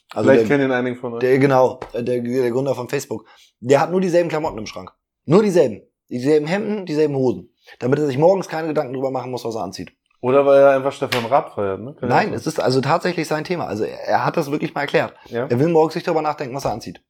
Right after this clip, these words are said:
Speaker 1: Er zieht jeden Tag dieselben Klamotten an, er hat die hundert Mal oder so, weil er will nicht drüber nachdenken. Weil
Speaker 2: Also für manche Frauen, die ich kenne, super Ding.
Speaker 1: Ja, aber das, das Thema dahinter ist halt eigentlich voll krass, weil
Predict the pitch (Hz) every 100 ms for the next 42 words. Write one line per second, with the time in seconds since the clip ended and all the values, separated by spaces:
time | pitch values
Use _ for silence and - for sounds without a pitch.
0 | _ - 117 131 139 180 165 147 139 131
1 | 131 135 - 185 196 110 123 131 123 151
2 | 104 139 180 180 170 190 - _ _ _
3 | 123 143 160 165 156 156 147 143 117 92
4 | 90 - - 139 151 147 - 160 156 185
5 | 185 170 151 160 180 165 160 - 170 175
6 | 180 - _ _ - 107 117 110 107 98
7 | _ 156 180 131 - _ _ _ 156 151
8 | 131 - 135 - 185 143 175 - 139 131
9 | 113 110 - 113 120 101 110 - 135 185
10 | - _ _ 104 160 175 175 214